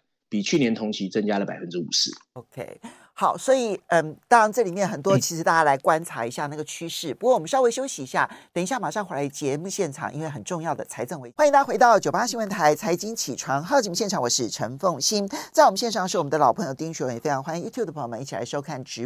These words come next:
Speaker 2: 播。不过看直播的朋友不要忘了按赞哈。好，那么刚刚提到的关键字当中，其实有很多还是跟地区性的，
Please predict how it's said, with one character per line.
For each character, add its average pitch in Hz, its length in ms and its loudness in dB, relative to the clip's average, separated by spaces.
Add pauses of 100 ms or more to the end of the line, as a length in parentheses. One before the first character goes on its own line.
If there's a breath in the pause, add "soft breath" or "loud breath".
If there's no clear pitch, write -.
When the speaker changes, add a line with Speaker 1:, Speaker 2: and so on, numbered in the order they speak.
(180)
Speaker 2:
播。 180 220 6
不 - 80 -8 (180 loud breath)
过 196 140 4
看 180 220 -4
直 151 140 -6
播 165 120 -4
的 151 80 -2
朋 143 160 -8
友 135 60 -6
不 139 100 -14
要 143 120 -4
忘 139 120 -2
了 123 60 -8
按 131 240 -2
赞 151 320 0
哈。 - 160 -4 (400 loud breath)
好， 208 140 6
那 294 100 2
么 277 320 6
刚 294 160 -2
刚 302 180 -2
提 - 160 -10
到 220 140 0
的 180 60 -2
关 196 180 -6
键 196 160 -6
字 175 140 -12
当 175 200 -4
中， 180 160 -8
其 175 140 -12
实 175 80 -6
有 170 100 -4
很 135 200 -10
多 160 120 -4
还 - 140 -8
是 185 100 -6
跟 175 220 -8
地 185 180 -8
区 170 360 -10
性 170 260 -8
的， 135 240 -2